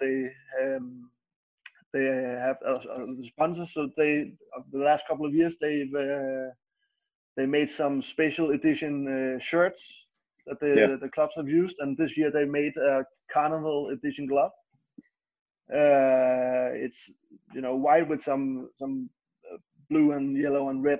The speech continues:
Speaker 1: dots on it, and it's just amazing, amazing,
Speaker 2: Yeah.
Speaker 1: simple but amazing. Um, I actually, you know, uh, just got a new glove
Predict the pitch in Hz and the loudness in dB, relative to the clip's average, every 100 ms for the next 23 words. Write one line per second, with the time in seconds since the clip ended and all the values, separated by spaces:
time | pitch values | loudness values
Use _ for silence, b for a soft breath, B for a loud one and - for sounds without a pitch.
0 | - 147 143 143 135 135 135 127 117 123 | 2 4 4 4 -4 -2 -4 -8 -6 -6
1 | - _ _ _ _ - 131 135 135 123 | -6 _ _ _ _ -14 -4 -4 -4 -10
2 | _ _ - 135 123 131 _ _ - - | _ _ -10 -10 -10 -16 _ _ 2 4
3 | 190 170 - 143 143 143 135 131 _ _ | 4 2 2 0 2 -2 -4 -12 _ _
4 | _ - 139 139 127 123 117 117 _ _ | _ -4 0 0 -2 -8 -10 -14 _ _
5 | _ _ b b b - 139 165 175 185 | _ _ b b b 4 6 6 4 0
6 | 160 139 - _ - 131 131 131 131 - | 2 2 -2 _ -8 -4 -2 -4 -8 -6
7 | 135 135 127 - 175 151 - 139 139 147 | -4 -4 -4 2 2 2 4 4 4 -2
8 | 147 139 143 | 0 2 2